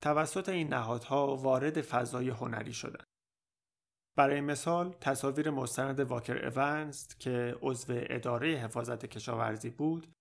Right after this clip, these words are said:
و خودش از هر شکلی از بیانگری هنری دوری می‌کرد،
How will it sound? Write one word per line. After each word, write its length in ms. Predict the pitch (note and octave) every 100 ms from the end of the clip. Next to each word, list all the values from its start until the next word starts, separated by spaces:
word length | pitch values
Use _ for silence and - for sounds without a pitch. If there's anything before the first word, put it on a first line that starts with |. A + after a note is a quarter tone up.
| -
و 260 | C#3 C3+ C3+
خودش 460 | - E3+ E3 D#3
از 360 | - C#3 B2+ -
هر 320 | D3 - G3
شکلی 440 | G3 - E3 - D3
از 160 | B2+
بیانگری 600 | C3+ B2+ A#2+ A#2+ B2 B2+ D#3+
هنری 460 | B2 B2 A#2 A2+
دوری 300 | A2 A#2 A#2
می‌کرد، 540 | A#2+ A#2 E3 F3 F3+